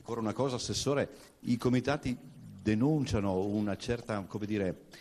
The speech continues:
sui termini ci si può sempre mettere d'accordo, diciamo così, una certa dimenticanza da parte della Regione nei confronti proprio del territorio di Gemona.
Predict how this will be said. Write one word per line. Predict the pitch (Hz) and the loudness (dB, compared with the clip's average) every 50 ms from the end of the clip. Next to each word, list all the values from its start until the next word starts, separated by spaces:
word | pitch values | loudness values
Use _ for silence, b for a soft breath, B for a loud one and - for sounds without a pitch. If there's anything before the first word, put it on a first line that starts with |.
| B B B _ _ - - - - - _ - | B B B _ _ -20 -20 -20 -20 -20 _ -20
sui | - - - 104 95 | -10 -2 0 0 0
termini | - 117 113 113 113 104 | 2 0 0 0 -2 -4
ci | - | -4
si | - - 107 | -6 -8 -4
può | - - 98 | -4 -4 -4
sempre | - 117 104 92 101 101 | -2 -2 -2 0 0 0
mettere | 98 98 98 - 101 90 | 0 0 0 0 -2 0
d'accordo, | 95 95 - - 95 90 80 85 | 0 -2 0 0 0 0 2 -2
diciamo | 90 - 120 117 | -2 0 -2 -2
così, | 110 117 113 | -2 -2 -2
una | 117 110 95 | 0 -2 -2
certa | - - 131 - 117 - - - - - | -2 -2 -2 -2 -2 -4 -4 -12 -18 -8
dimenticanza | - 120 120 127 127 123 135 127 - 120 98 82 82 - 90 | -2 2 4 4 4 2 0 0 0 0 -2 -2 -4 -6 -6
da | 82 85 | -6 -6
parte | 82 - 101 101 98 - 101 | -4 -2 -2 -2 -2 -2 -4
della | 95 90 90 98 | -2 0 0 0
Regione | 107 113 101 120 135 117 | 0 0 0 2 2 2
nei | 101 110 127 127 | 4 4 2 2
confronti | - 117 101 - - 120 120 - 110 | 2 -2 0 2 0 0 2 0 0
proprio | - 110 110 - 104 | 2 4 4 4 4
del | 101 92 | 2 0
territorio | - 104 92 92 92 - 95 95 92 90 | -2 -2 -2 -2 -2 0 2 2 2 2
di | 82 87 | 0 0
Gemona. | 78 87 82 76 71 69 73 71 | 0 0 0 0 0 -2 -4 -6